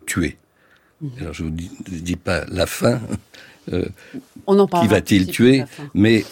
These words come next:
Speaker 1: on,
Speaker 2: Après.
Speaker 1: il, il découvre cette pulsion, euh, meurtrière qui, là aussi, le, le, l'angoisse énormément.
Speaker 2: Je vous propose qu'on écoute des mots de Hubert Selby, Selby, donc sa voix.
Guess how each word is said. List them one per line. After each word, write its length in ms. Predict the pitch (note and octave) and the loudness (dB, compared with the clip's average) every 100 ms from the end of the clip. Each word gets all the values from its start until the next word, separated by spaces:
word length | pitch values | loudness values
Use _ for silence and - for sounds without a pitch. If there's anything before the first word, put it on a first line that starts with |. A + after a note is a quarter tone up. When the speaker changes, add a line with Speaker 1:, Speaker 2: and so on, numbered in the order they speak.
| - | 0
Speaker 1:
on, 80 | G2+ | 0
Speaker 2:
Après. 240 | - F#2+ | 0 -4
Speaker 1:
il, 160 | G2+ - | -4 -2
il 100 | G2+ | 0
découvre 380 | F#2+ A2+ B2+ B2 | 2 2 0 -2
cette 240 | G2+ E2+ | -2 -4
pulsion, 720 | - G2 F#2+ - - G2+ F2+ D#2+ | -4 -4 -4 -4 -2 0 0 -2
euh, 80 | D#2+ | -4
meurtrière 840 | E2 F2+ - - E2 F#2 B2 C3 - - _ _ _ _ | -6 -6 -8 -6 -2 -2 -2 -4 -12 -20 _ _ _ _
qui, 280 | - G#2+ G2+ | -6 -2 0
là 220 | E2+ E2 | 0 -2
aussi, 440 | D#2+ - - A2 | -4 -4 -2 0
le, 180 | G2 C#2 C#2 D2 - - - - _ - | -2 -6 -10 -14 -18 -20 -20 -20 _ -14
le, 100 | D2 D#2 D2 - | -12 -12 -12 -10
l'angoisse 520 | - D#2 D#2 F#2 - D#2+ | -8 -6 -4 -4 -4 -8
énormément. 520 | D2+ D#2+ A2 C3+ F2 - D#2+ E2 D#2+ - - - - - | -10 -12 -12 -12 -12 -18 -20 -20 -20 -20 -20 -18 -18 -14
Speaker 2:
Je 40 | - | -8
vous 60 | |
propose 360 | - B3+ D#4 D4+ | -4 0 2 4
qu'on 180 | D4 C4 | 8 8
écoute 360 | B3 - C4 - | 8 0 -2 -2
des 400 | G3+ G#3+ G#3 G3+ | 2 4 4 4
mots 540 | G3+ G#3+ A#3+ D#4 F#4+ | 6 6 8 6 6
de 220 | D4 F#3+ | 2 0
Hubert 440 | G3 G3+ F3+ G3 F#3+ | 0 0 2 2 2
Selby, 540 | F3 D#3 D3+ B3 E4 | 2 0 0 -2 -2
Selby, 480 | - - G3 D#3+ D4+ | -2 0 2 4 4
donc 140 | C4 - | 4 2
sa 160 | E3+ | -2
voix. 440 | C#3+ D3 E3+ A#3 | -2 -4 0 2